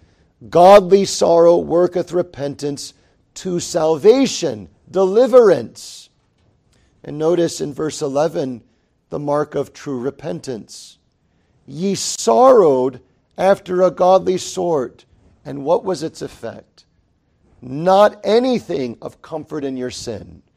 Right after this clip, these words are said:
Not anything of justifying your course. Not anything of saying, "Well, ease up. All Christians sin.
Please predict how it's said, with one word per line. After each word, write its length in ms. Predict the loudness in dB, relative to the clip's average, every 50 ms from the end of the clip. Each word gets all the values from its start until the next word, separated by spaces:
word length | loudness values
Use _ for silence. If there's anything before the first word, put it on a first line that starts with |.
| _ _ _ _ _ _ _
Not 400 | -4 2 4 6 6 4 2 0
anything 540 | -2 0 0 0 0 -2 -2 -2 -2 -2 -2
of 140 | -4 -4 -4
justifying 800 | -2 -2 -2 -2 -4 -6 -8 -8 -8 -8 -6 -6 -4 -4 -6 -6
your 160 | -6 -8 -8 -10
course. 640 | -12 -12 -8 -4 -4 -4 -4 -6 -10 -14 -18 -18 -20 _ _ _ _ _ -2
Not 220 | 2 4 6 6
anything 500 | 6 6 4 2 0 -2 -2 -2 -2 0
of 80 | -2 -2
saying, 340 | -2 -2 0 0 0 -2 -6 -10 _ _
"Well, 320 | 2 4 6 8 8 6 4 2
ease 440 | 4 6 8 8 8 8 6 8 8
up. 400 | 8 10 8 6 4 0 -8 _ _ _ _ _ _ _ 6
All 240 | 8 10 10 8 8
Christians 640 | 4 2 0 0 0 -2 -4 -4 -2 -2 -2 -4 -6
sin. 520 | -10 -6 -2 -2 0 0 -2 -4 -8 -14